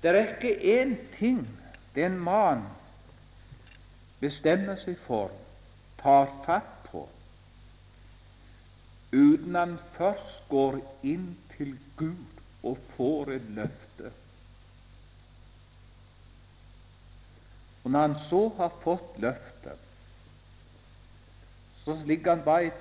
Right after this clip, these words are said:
takk til Gud, til saken er ordnet, til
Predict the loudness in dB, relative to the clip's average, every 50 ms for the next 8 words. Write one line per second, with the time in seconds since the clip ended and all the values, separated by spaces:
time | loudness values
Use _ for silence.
0 | -8 -4 -4 -4 -4 -4 -14 -20 -20 -20 -14 -8 -8 -8 -8 -8 -6 -4 -4 -4
1 | -4 -6 -10 -16 -20 -20 -20 -20 -20 -20 -20 -20 -20 -20 -20 -20 -20 -20 -20 -20
2 | -20 -20 -20 -20 -20 -20 -20 -20 -20 -20 -20 -20 -20 -20 -20 -20 -20 -20 -20 -20
3 | -20 -20 -20 -20 -20 -20 -20 -20 -20 -20 -14 -8 -6 -6 -6 -6 -8 -4 0 2
4 | 2 2 2 0 -4 -6 -4 -6 -4 -4 -4 -4 -4 -4 -8 -10 -10 -10 -10 -10
5 | -10 -16 -20 -20 -20 -18 -14 -12 -12